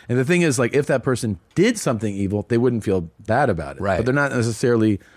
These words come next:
Speaker 1: looking to do that,
Speaker 2: Right.
Speaker 1: you
Speaker 2: And they're
Speaker 1: know?
Speaker 2: probably not doing it for selfish reasons, but that's fine.
Speaker 1: Yeah.
Speaker 2: Somebody needs to fly fighter jets.
Speaker 1: Somebody needs
Speaker 2: Right.
Speaker 1: to. Yeah. So, hey, buddy, why don't you fucking gear up?
Speaker 2: That
Speaker 1: Sit down.
Speaker 2: great line in, uh, Catch Me If You Can from, um,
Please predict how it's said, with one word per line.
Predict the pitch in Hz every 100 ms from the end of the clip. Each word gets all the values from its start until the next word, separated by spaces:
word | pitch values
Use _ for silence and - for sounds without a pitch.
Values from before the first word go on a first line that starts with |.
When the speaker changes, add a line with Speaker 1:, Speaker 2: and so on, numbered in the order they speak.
| _ -
Speaker 1:
looking | 107 110 107
to | 92
do | 104 196
that, | 98
Speaker 2:
Right. | 143 -
Speaker 1:
you | -
Speaker 2:
And |
they're | 127
Speaker 1:
know? | 104
Speaker 2:
probably | 151 131 117
not | 101 120 110
doing | 123 117
it | 104 -
for |
selfish | 95 113 98 87
reasons, | 117 175 147 104
but | 123
that's | 165 147
fine. | - 185 165 95 -
Speaker 1:
Yeah. | 117 101
Speaker 2:
Somebody | - 156 165 147
needs | 127 131 120
to | - 110
fly | - 117 107 104
fighter | 101 139 139 90
jets. | 76 - -
Speaker 1:
Somebody | - 135 151
needs | 131 170
Speaker 2:
Right. | 113 113 131
Speaker 1:
to. | 113
Yeah. | 190
So, | 139 107
hey, | 127
buddy, | 143 113 120 127 -
why | 110
don't | 127
you | 131
fucking | 135 123 117
gear | 101 131 131
up? | 170 - -
Speaker 2:
That |
Speaker 1:
Sit | - 113
down. | 117 127
Speaker 2:
great | 135 139
line | 135 127 117
in, | 110
uh, | 101 101 -
Catch | 123 113 -
Me |
If | 107
You | 92
Can | - 113 104
from, | 80 101 87 85
um, | 82 82 78 55